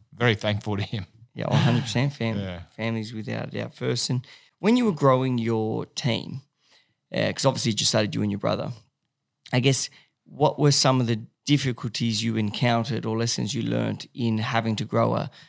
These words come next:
Speaker 2: a larger team?
Speaker 1: I think one of the biggest things is letting go of control.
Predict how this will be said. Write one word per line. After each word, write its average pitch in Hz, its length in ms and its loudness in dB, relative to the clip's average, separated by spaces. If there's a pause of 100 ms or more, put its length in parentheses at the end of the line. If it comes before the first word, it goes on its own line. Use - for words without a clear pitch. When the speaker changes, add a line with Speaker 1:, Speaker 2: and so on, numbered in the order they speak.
(180)
Speaker 2:
a - 340 -4
larger 107 320 -2
team? - 380 -6 (960)
Speaker 1:
I 147 40 -20
think 131 260 -20
one 95 140 -6
of 92 80 -10
the 92 80 -8
biggest 110 300 -2
things 104 280 -2
is 98 140 -6
letting 104 300 0
go 101 180 -2
of 95 100 -10
control. 101 540 -4